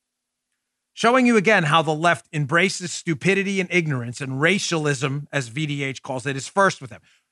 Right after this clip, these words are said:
Hardcore racism is first for them. That's primary. They have to be racist. They back, segregation is back.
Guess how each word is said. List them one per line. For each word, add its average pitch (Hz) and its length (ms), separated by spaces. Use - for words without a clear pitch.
Hardcore 220 600
racism 143 640
is 120 140
first 147 300
for 131 80
them. 107 60
That's 151 180
primary. 185 540
They 156 140
have 196 300
to 214 100
be 196 160
racist. 226 480
They 139 160
back, 156 440
segregation 180 840
is 170 120
back. 190 440